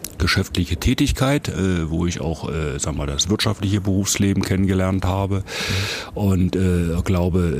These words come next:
Speaker 1: äh, ganz ordentlich damit, äh, zurechtgekommen zu sein, um's mal einfach auszudrücken.
Speaker 2: Mhm.
Speaker 1: Ich hab, glaube ich, dort, äh, meine Position gefunden. Ich bin bei weitem nicht der Beste gewesen von meinen Kollegen oder
Speaker 2: Mhm.
Speaker 1: unter meinen Kollegen,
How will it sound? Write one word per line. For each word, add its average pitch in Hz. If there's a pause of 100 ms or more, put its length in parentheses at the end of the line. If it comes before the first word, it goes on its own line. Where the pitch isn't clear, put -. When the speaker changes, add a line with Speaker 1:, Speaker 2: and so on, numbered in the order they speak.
(380)
Speaker 1:
äh, 98
ganz 101
ordentlich 117
damit, 101
äh, - (100)
zurechtgekommen 110
zu 117
sein, 107
um's -
mal 95 (560)
einfach 110
auszudrücken. 107
Speaker 2:
Mhm. 87
Speaker 1:
Ich 92
hab, 95
glaube 90
ich, -
dort, 87
äh, - (440)
meine 82
Position 92
gefunden. 123
Ich -
bin 95
bei 85
weitem 98
nicht 92
der 92
Beste 104
gewesen 107
von 101
meinen 98
Kollegen 98
oder 80
Speaker 2:
Mhm. 95
Speaker 1:
unter 101
meinen 85
Kollegen, 87